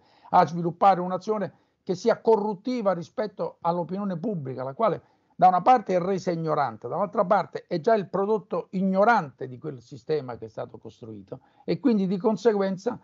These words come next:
assume questa, questa definizione. E abbiamo Santoro che giustamente va a reclamare di dire: "Ma scusatemi,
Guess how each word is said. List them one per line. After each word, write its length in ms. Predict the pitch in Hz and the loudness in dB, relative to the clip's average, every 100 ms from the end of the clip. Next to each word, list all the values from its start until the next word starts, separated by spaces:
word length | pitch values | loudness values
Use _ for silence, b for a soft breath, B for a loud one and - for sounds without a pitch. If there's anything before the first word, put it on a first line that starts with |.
| b b - | b b -8
assume 440 | 165 226 196 170 | -6 -4 -2 -2
questa, 420 | 214 180 - 156 - | -4 -4 -4 -8 -4
questa 240 | 170 175 | -2 -2
definizione. 600 | 160 143 165 143 165 139 b b b b b | -2 -4 -6 -4 -6 -6 b b b b b
E 100 | - | 4
abbiamo 360 | 185 175 240 196 | 6 8 4 4
Santoro 520 | 175 175 170 226 185 | -4 -4 2 2 2
che 220 | 147 156 | -4 -12
giustamente 640 | 139 175 - 202 233 208 170 | -12 -12 -4 -4 -2 -4 -4
va 160 | 170 170 | 0 0
a 40 | |
reclamare 540 | 170 165 202 208 214 | -2 -6 -4 -4 -4
di 80 | 175 | -4
dire: 180 | 156 160 | -8 -8
"Ma 100 | 151 | -10
scusatemi, 640 | - 196 208 185 143 127 | -12 -6 0 0 0 -10